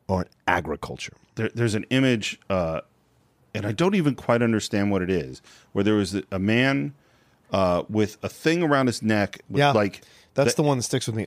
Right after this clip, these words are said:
Speaker 1: always.
Speaker 2: It, it looks like, it almost looks like a steel version of a cone you would put on a
Speaker 1: Mm-hmm.
Speaker 2: dog.
Speaker 1: Mm-hmm.
Speaker 2: And he's standing, he's very dignified in his posture.
Speaker 1: Proud.
Speaker 2: He's very proud. And he has this thing around his head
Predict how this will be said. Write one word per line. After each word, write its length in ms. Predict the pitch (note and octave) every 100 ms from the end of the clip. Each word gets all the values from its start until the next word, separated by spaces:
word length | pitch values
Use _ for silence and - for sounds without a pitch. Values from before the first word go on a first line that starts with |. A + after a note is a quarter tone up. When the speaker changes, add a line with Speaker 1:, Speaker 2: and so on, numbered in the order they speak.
| -
Speaker 1:
always. 400 | G#2 F2 E2 -
Speaker 2:
It, 140 | C3+ -
it 160 | C#3+
looks 340 | D#3 F#3+ B3+ -
like, 280 | B3 F#3 -
it 140 | C3+ -
almost 380 | G#3 A3 A3 -
looks 220 | D#3+ -
like 300 | C3+ B2+ -
a 200 | A2 G#2
steel 560 | F#2+ - - D#3+ F3+ F3+
version 460 | A#2 B2 A2+ A#2 A2
of 180 | G#2
a 80 | F#2+
cone 420 | - - B2+ A#2+
you 80 | G#2
would 140 | G2 -
put 160 | A#2+
on 100 | G#2
a 40 | D#3+
Speaker 1:
Mm-hmm. 60 | F3+
Speaker 2:
dog. 420 | G2 F2+ C2+ - -
Speaker 1:
Mm-hmm. 180 | C3+ F3 - - - _ B2
Speaker 2:
And 480 | A#2+ A2+ A2+ A2+ - _
he's 280 | C3+ C#3+ C#3+
standing, 420 | - A3+ B3+ A3
he's 180 | C#3+ C3
very 200 | F3 G#3
dignified 760 | - C#3+ C#3 - F#2+ C2 - - _ _ _ _ _ _ -
in 100 | A2+
his 120 | -
posture. 400 | - A#2 G#2+ F#2 E2+
Speaker 1:
Proud. 320 | C#2+ B1+ - _
Speaker 2:
He's 100 | -
very 140 | F#3+ A3+
proud. 540 | - - C#3+ G2 C2+ - - -
And 100 | C3
he 80 | D3+
has 220 | F#3+ F#3
this 200 | F3 -
thing 400 | - B3+ A#3 C#3+
around 300 | A#2 C3 C3+
his 140 | B2+
head 500 | - G#3 B2+ F#2+ -